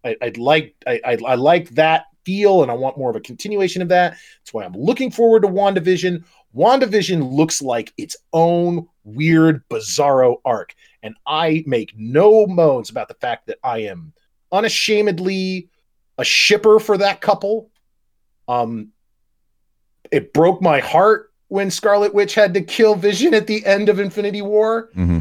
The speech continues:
Speaker 1: And it was kinda, yeah, there is the, there's a, you, you can taste that bittersweet at the end of Endgame where,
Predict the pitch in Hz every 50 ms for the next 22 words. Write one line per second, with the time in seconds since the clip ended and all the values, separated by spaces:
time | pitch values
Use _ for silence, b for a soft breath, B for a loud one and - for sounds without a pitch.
0 | 78 - 160 160 160 156 151 147 143 139 - - - _ _ _ _ _ _ _
1 | _ _ _ _ _ _ _ _ - 165 160 151 147 160 156 151 - - - -
2 | 170 170 165 165 165 160 139 170 196 214 190 160 127 131 147 147 143 139 - -
3 | 135 131 - - 131 123 123 127 113 110 - _ _ _ - 123 135 135 127 135
4 | 139 - - 110 - - - - - 165 175 170 - - - 170 170 156 131 -
5 | 160 156 156 147 - - - 156 175 170 156 135 - 131 123 - 139 139 139 -
6 | 151 147 143 143 143 135 - 143 131 123 - - 147 160 175 170 156 - 143 135
7 | 127 120 117 113 113 107 123 117 117 113 110